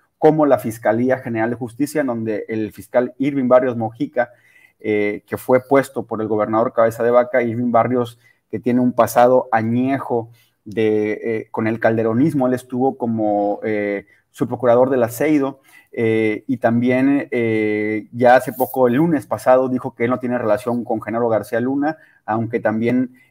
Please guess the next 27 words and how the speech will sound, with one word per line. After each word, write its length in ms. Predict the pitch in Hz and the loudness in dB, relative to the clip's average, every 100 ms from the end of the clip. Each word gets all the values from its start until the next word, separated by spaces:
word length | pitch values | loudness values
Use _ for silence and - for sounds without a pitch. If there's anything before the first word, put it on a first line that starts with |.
| _ | _
eh, 320 | 113 107 104 - | -2 0 0 -2
es 180 | 117 117 | -6 -2
parte 560 | 131 143 - 120 110 _ - | 2 4 2 -6 -8 _ -6
de 80 | 117 | -4
esas 180 | 131 | -2
denuncias 480 | 120 117 123 113 120 | -2 -2 -2 -2 -2
del 140 | 113 104 | -2 -4
michoacanazo, 760 | 104 104 117 113 123 - - _ _ - | -6 -6 -2 -2 -2 -4 -12 _ _ -8
que 120 | 107 | -2
él 80 | 123 | 0
operó 360 | 120 117 117 117 | 0 0 0 0
también 280 | 117 117 | -2 -2
eso. 340 | 123 123 151 156 _ _ _ | -4 -4 -6 -6 _ _ _
Entonces, 320 | - 160 202 156 | -2 2 2 4
el 100 | 160 | 4
gobernador 360 | 151 143 156 170 | 6 6 6 4
Américo 420 | 175 185 - 170 | 2 -2 0 -2
está 240 | - 160 | 2 0
también 380 | 165 156 170 - | 2 0 0 -2
tratando 420 | - 135 151 165 165 | -2 2 2 2 0
de 80 | |
llevar 300 | 131 127 151 | 0 2 2
esos 180 | 165 156 | 0 -6
contrapesos 800 | 151 131 113 - 143 151 151 - _ _ | -6 -2 -2 0 -2 -2 -8 -10 _ _
que 100 | 123 | -2
le 100 | 113 | 0
dejaron 720 | 113 107 147 151 151 127 - | 0 4 6 6 4 0 -8